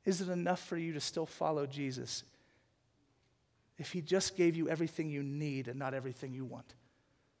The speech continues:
And we don't need to get into specifics. Like, just,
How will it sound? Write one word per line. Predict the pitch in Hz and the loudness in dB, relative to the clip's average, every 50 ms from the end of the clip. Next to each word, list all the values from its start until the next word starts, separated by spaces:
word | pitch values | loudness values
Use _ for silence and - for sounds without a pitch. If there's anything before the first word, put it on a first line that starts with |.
| _ _ _ _ _ _ _ _ _ _ _ _ _ _ _ _ _ _ _ _ _ _ _ _ _ _ _ _ _ _ _ _ _ _ _ _ _ _ _ _ _ _ _ _ _ _ _ _ _ _ _ - | _ _ _ _ _ _ _ _ _ _ _ _ _ _ _ _ _ _ _ _ _ _ _ _ _ _ _ _ _ _ _ _ _ _ _ _ _ _ _ _ _ _ _ _ _ _ _ _ _ _ _ -2
And | 190 202 | 2 4
we | 226 | 4
don't | 233 226 | 6 4
need | 233 214 | 4 4
to | 220 | 6
get | 170 202 208 | 6 6 8
into | 214 208 - 190 | 8 6 6 4
specifics. | 165 - - - - 190 - - - 247 214 - 175 147 - - | 4 4 4 4 2 2 0 2 4 4 4 4 4 0 2 0
Like, | 190 151 | 0 2
just, | - 226 - - | 2 2 2 2